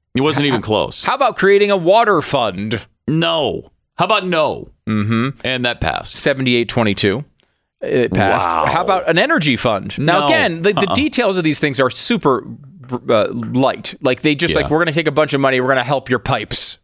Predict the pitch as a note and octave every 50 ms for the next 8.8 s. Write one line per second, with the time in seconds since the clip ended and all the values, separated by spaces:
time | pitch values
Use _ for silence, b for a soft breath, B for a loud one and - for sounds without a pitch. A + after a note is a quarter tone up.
0 | _ _ - C3+ D3 E3 F3 E3 C#3+ - C3 A2+ G#2+ G#2+ G#2+ C#3 C3+ - - -
1 | C3 B2 A#2 G2+ E2 F#2 A#2 A#2+ A#2+ - - F3 - A3 G3+ - F#3 F3 F3 E3+
2 | F3 F#3+ F3+ F#3 F3+ F3+ F#3+ A#3 C4 C4+ A3+ - C3+ G3 F3+ - - - - G#3+
3 | D#3 G3+ A#3 B3+ A#3 - D#4 - E3 C#3+ B B B B _ - F#3+ - - -
4 | - F#3+ G#3 - D#3 D3+ C3+ B2+ A2+ A#2+ A2 - - - - - C#3 C#3 D#3 E3+
5 | F3+ D3 D3 C3 B2 A2+ B2+ D3 G#3+ A#3+ C4 B3 G3 G3+ G#3 G#3 A#3+ A#3+ A3 -
6 | A#3+ C4 C#4 C4 b b b b b b b b b - D3 C#3 F3+ E3+ E3 -
7 | b b b b b b D#3 F3 G#3 G#3 - A3+ B3+ C4+ - C#4 A#3+ E3+ F3+ E3
8 | D#3 D#3 D3+ C#3+ - - - E3+ E3 - A2+ G#2+ A#2 A#2 b